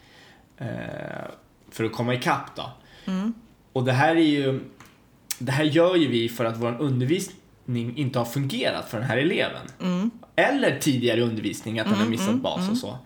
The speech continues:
Speaker 1: Eh, och det här är ingen dålig sak att man gör en improviserad hjälp. Det är jättebra för det visar att man bryr sig och så. Men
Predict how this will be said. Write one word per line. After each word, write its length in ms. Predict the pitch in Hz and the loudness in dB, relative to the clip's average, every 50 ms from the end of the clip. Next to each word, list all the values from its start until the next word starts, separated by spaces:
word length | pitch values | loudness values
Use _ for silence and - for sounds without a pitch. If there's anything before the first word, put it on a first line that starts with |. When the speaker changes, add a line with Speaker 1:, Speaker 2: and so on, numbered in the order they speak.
| - - - - - - - - - | -18 -20 -20 -20 -20 -20 -20 -14 -8
Speaker 1:
Eh, 340 | - 113 113 113 113 110 - - - | -6 -4 -2 -2 -2 -4 -4 -6 -6
och 80 | - 135 | -2 0
det 60 | 139 | 2
här 120 | 135 151 185 | 2 4 4
är 40 | |
ingen 240 | 202 180 147 131 123 | 2 2 2 2 2
dålig 340 | 127 147 131 123 123 120 120 | 2 2 4 4 4 4 2
sak 320 | - - 170 165 147 - 117 | 2 4 4 4 4 2 -2
att 100 | 117 123 | -2 -2
man 160 | 113 113 127 | -2 0 2
gör 220 | 156 185 185 160 | 2 2 2 2
en 100 | 143 131 | 2 0
improviserad 680 | 123 117 - - 113 110 110 - - 113 110 107 117 139 | -2 -2 -4 -6 -8 -8 -6 -4 -4 -2 -2 -2 0 0
hjälp. 200 | 180 175 113 - - | 0 0 0 -2 -2
Det 60 | - | -2
är 40 | 123 | 0
jättebra 580 | 131 143 143 143 - - 139 135 160 160 139 123 | 2 2 2 0 -2 -4 0 2 4 4 4 2
för 120 | - 127 | 0 0
det 80 | 127 127 | 0 0
visar 260 | 131 131 123 - 117 | 0 0 -2 -4 -4
att 60 | - | -4
man 160 | 135 110 120 | -4 -2 0
bryr 220 | 127 165 202 208 208 | 2 2 2 2 0
sig 180 | - - 147 | 0 0 0
och 60 | 127 123 | -2 -2
så. 280 | - 113 107 117 127 - - - - - - | -2 -4 -4 -4 -6 -10 -14 -16 -16 -12 -6
Men 640 | 135 139 165 185 185 156 143 131 131 135 135 135 | -2 0 0 2 2 2 2 2 0 0 -2 -2